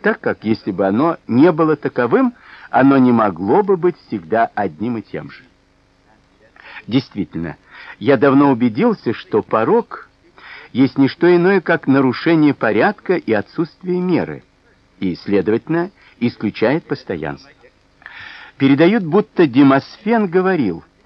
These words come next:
что началом всякой добродетели является взвешивание и размышление, а конечной целью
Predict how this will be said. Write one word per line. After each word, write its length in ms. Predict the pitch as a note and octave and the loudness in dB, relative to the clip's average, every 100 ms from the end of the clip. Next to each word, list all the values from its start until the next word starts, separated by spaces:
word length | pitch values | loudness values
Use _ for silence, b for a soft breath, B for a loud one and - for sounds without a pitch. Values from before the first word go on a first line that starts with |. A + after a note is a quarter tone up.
| B | B
что 240 | B - C3 | B -4 0
началом 840 | C3+ C3+ - - C3+ D3+ D3+ C#3+ | 0 0 -4 -2 2 2 0 -4
всякой 560 | - - A#2+ C#3 - B2+ | -6 -4 -2 -2 -2 -2
добродетели 920 | G#2+ G2 G2 D2+ F2+ C#3+ D#3+ E3+ D#3+ | -2 -2 -2 -4 -2 -2 -2 -4 -4
является 840 | A2+ G#2 F#2 A#2+ G#2+ G2+ _ G2 | -2 -2 0 2 2 -2 _ -8
взвешивание 1040 | D#2 D2 E2+ G2 E3+ F#3 F#3+ F3 F3 E3+ | -8 -10 -6 -2 -2 -2 -6 -4 -2 -4
и 200 | - A#2 | -4 -4
размышление, 840 | D3 B2+ B2+ A#2+ - E2+ C#2+ - - - B B B | -4 -4 -8 -12 -10 -10 -10 -14 -18 -20 B B B
а 160 | B2+ | -2
конечной 600 | - B2+ G3 A#3+ - B2+ | 0 0 0 -2 -4 -4
целью 500 | - - F2+ D#2 D2 | -4 -6 -6 -6 -10